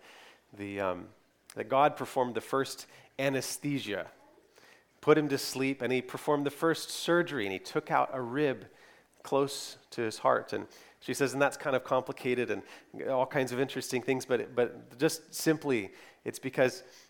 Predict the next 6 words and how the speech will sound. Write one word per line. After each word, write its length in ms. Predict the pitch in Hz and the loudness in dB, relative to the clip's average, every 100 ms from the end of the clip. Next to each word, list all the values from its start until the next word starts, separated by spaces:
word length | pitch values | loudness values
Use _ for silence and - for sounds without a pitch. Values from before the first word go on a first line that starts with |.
| _ | _
he 200 | - 143 | -10 -6
wanted 340 | 143 139 131 123 | -2 0 0 -2
to 120 | 123 | -4
make 520 | 120 113 107 - - _ _ _ _ _ _ | -2 -2 -4 -14 -20 _ _ _ _ _ _
Adam's 640 | - 127 131 123 107 101 120 | -2 0 2 0 -4 -8 -12
wife 640 | 110 117 110 95 - - | -10 -8 -8 -10 -12 -18